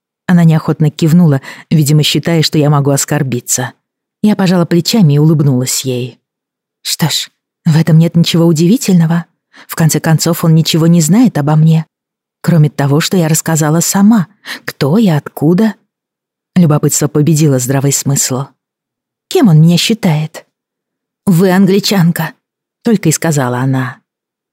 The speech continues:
На следующий день я не ходила в сад.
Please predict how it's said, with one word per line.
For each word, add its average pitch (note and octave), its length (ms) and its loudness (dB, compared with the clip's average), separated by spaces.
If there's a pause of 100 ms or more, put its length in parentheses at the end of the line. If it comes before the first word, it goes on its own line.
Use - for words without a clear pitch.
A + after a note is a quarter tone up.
(1120)
На G#3+ 80 2
следующий A3 380 0
день G3+ 240 4
я F#3 120 4
не E3+ 100 2
ходила D3 400 0
в - 60 -8
сад. - 360 -6